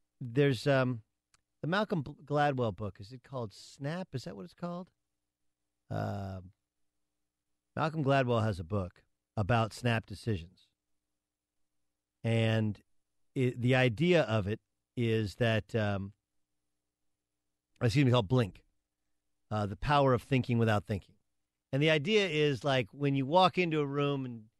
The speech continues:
the first thing you, you, you see something, you see something should be changed in the architecture, see something should change with the interior design, or see if you, you ask the question, your first thought, your first answer is, in fact, the right answer.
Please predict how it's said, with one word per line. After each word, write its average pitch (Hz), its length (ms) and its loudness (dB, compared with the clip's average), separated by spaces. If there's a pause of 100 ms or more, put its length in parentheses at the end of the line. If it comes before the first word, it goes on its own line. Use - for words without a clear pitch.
(320)
the 120 80 -6
first 180 320 2
thing 160 160 0
you, 147 160 -2
you, 135 260 -8
you 135 80 -14
see 175 240 0
something, 143 420 0
you 120 180 0 (100)
see 165 120 2
something 143 280 0
should 127 160 -12
be 123 80 -2
changed 143 680 -2 (320)
in 123 120 2
the 123 140 4
architecture, 127 600 0
see 156 200 0
something 139 340 -2
should - 140 -16
change 127 400 -4
with 120 140 -16
the 107 160 -10 (280)
interior 123 340 0
design, 127 560 2 (560)
or 123 160 -2
see 170 420 -2
if 127 140 -8
you, 131 220 -2 (160)
you 156 80 -2
ask 160 300 2
the 165 80 0
question, 147 600 -2
your 139 140 -2
first 185 460 -2
thought, 147 200 2
your 135 100 -2
first - 440 -2
answer 127 460 0 (340)
is, 147 180 4
in 143 140 2
fact, 127 320 0
the 135 80 -4
right 120 340 -4
answer. 127 320 -8